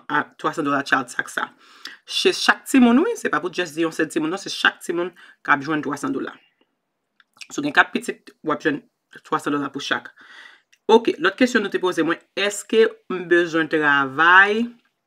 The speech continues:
pou m jwenn chal taks sa? Repons lan: non, oke. uh, Ou pa bezwen travay. Lontan, lontan, chal tax yo fè w fè atlis de mil senk san dola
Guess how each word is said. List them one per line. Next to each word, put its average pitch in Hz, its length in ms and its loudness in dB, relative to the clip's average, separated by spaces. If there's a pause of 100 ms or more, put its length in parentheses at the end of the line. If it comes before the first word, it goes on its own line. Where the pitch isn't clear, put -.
(2000)
pou 226 180 4
m 226 120 2 (200)
jwenn 180 540 0 (100)
chal 156 340 4
taks - 320 0
sa? - 120 -4 (680)
Repons 175 400 0
lan: 180 240 6
non, 139 160 -2 (200)
oke. 214 260 0 (580)
uh, 151 380 2
Ou 160 100 -2
pa 165 120 4
bezwen 180 240 2
travay. 170 440 6
Lontan, 254 680 6 (120)
lontan, 165 460 -2
chal 190 220 2
tax - 280 -2
yo 180 100 2
fè - 120 -4
w 170 80 -2
fè 160 160 2
atlis 180 320 -4
de 147 240 2
mil 165 180 -2
senk - 380 -8
san 160 200 -2
dola 160 280 4